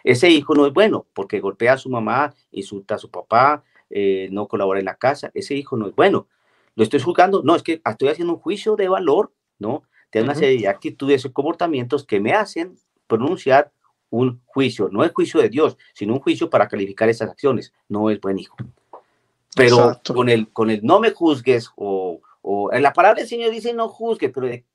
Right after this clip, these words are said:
Speaker 1: qué contexto lo está diciendo la palabra del Señor? No juzgar, es el problema de algunos hermanos, y por eso es tan importante estos canales para decirle a la gente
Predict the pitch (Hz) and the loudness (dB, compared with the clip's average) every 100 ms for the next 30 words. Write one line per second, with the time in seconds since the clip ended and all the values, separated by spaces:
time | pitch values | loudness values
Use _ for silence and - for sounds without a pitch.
0 | _ 196 233 _ 208 170 - 214 220 - | _ -6 -6 _ -6 -6 -4 -4 -4 -6
1 | 185 131 156 175 196 170 123 135 165 160 | -6 -4 -6 -6 -6 -6 -4 -4 -6 -8
2 | - 156 160 _ - 151 170 139 180 135 | -8 -8 -8 _ -6 -4 -4 0 0 0
3 | 117 - 123 110 135 156 - _ _ 117 | -4 -8 -6 -4 -4 -6 -10 _ _ -4
4 | 107 98 - 104 107 151 139 104 110 117 | 0 0 -2 -6 -4 -6 -6 -2 0 0
5 | - _ - 120 113 127 151 143 113 113 | -6 _ -12 2 2 4 -2 0 -2 0
6 | 117 123 143 113 - 117 131 139 120 104 | -2 0 -2 -2 -4 -2 -2 2 2 2
7 | - _ _ 113 107 147 156 143 123 123 | -4 _ _ -2 0 0 0 0 0 -6
8 | 120 147 | -4 -4